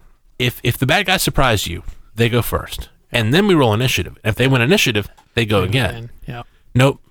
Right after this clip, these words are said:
Speaker 1: In Martin's game, so in Martin's game, there's none of that. He, he decides who goes first. And after that, when it's your turn, he'll say, "All right, guys, what do you do?" And I'll just start rolling dice and telling him what happens. And so does Bernard. And it's just kind of, um,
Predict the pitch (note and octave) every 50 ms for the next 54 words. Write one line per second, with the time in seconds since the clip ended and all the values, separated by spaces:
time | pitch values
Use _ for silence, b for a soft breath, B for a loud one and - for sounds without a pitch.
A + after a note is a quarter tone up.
0 | _ _ _ _ - B2 A#2+ C3 D#3 E3+ F3 F3 D#3+ C3+ C#3 G#2+ A2 - - C3+
1 | B2 A#2+ G#2+ - A#2 C3 D3 F3 G3 F3+ D#3+ C#3+ D3 C#3+ C#3 C3+ C3 B2 B2 B2+
2 | A#2 - C3+ C3 A#2+ G#2+ F#2+ E2+ - A2+ B2 B2 - F3 G#3 A3+ F#3 G3 E3+ -
3 | D#3+ C#3+ C3 B2 - C#3 A2 A2 G2+ - - - - - - - - - - -
4 | - b b b b b b b b b b b b - B2+ C#3 E3 G#3 - -
5 | E3 A#2+ C#3 F#3 F#3+ - A2 A#2 A#2 G#2+ - - C#3+ C#3+ - - C#3+ E3+ F#3+ E3+
6 | C#3 - - C#3 C#3 E3+ F3+ - - B2+ B2 A#2+ - C3 C3 C3 B2+ D3 B2+ F2+
7 | - - - _ _ _ _ _ _ _ _ _ _ _ - B2 A#2+ A#2+ A#2+ A#2+
8 | A#2 A#2+ A#2+ A#2 - - - - _ _ _ _ _ _ _ _ _ _ _ -
9 | A#2 C3+ D3+ E3 F3 - - - C3 A#2+ A#2+ A2+ - - _ _ _ - A2 A2
10 | A2 A#2+ A#2+ A#2 A#2+ C3+ D3+ C#3+ C3 - A#2+ G#2 - A#2+ A#2 A#2+ A#2 A2+ A2 A#2
11 | C3+ D#3+ F3 - G#2+ G2+ G2+ G#2+ - - - - - _ _ _ - A2+ A2 -
12 | C#3 C3 B2+ B2 - - A2 A2+ C3+ D#3 C#3+ A#2 G#2+ G2+ G#2 G2+ G2+ G#2 G#2 G#2+
13 | - C3+ - - D3 C3+ A#2 G#2+ G2+ - - A2 A2 G2